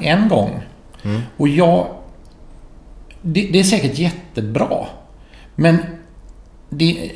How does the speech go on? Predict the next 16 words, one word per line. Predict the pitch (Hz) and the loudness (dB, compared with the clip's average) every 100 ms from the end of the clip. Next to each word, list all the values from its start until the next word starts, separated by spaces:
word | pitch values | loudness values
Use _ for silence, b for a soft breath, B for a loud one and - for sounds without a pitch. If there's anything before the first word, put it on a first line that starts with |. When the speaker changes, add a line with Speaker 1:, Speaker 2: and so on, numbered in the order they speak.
| - | -10
Speaker 1:
alltså, | 160 165 | -8 -6
för | 165 | 0
mig | 156 135 220 | 2 2 2
är | |
det | 151 | 2
ju | |
inte | 165 135 | 0 0
in-, | 120 123 | -2 -2
intressant. | 135 110 117 - - - - - | -4 -4 -6 -6 -6 -8 -10 -10
Alltså, | 127 147 | -8 -4
jag, | 127 131 | -4 -4
jag | 131 135 117 131 | -2 -2 -4 -6
fastnar | 196 - 143 175 | -10 -8 -4 -2
inte | 233 135 | -2 -4
i | |
såna, | 127 139 92 101 92 95 | -4 -6 -4 -6 -6 -8